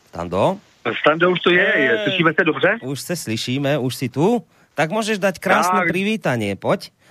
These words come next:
Speaker 1: A ešte môžeš vyvrátiť ten hoax, hoax, ktorý som šíril v úvode, kľudne. Zámerne o tebe,
Speaker 2: Eh.
Speaker 1: ako si opustil internet. No.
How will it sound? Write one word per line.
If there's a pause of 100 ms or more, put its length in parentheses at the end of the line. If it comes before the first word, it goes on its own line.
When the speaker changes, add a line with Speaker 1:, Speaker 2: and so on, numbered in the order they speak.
(100)
Speaker 1:
A
ešte
môžeš
vyvrátiť
ten
hoax,
hoax,
ktorý
som
šíril
v
úvode,
kľudne. (400)
Zámerne
o
tebe,
Speaker 2:
Eh.
Speaker 1:
ako
si
opustil
internet. (140)
No.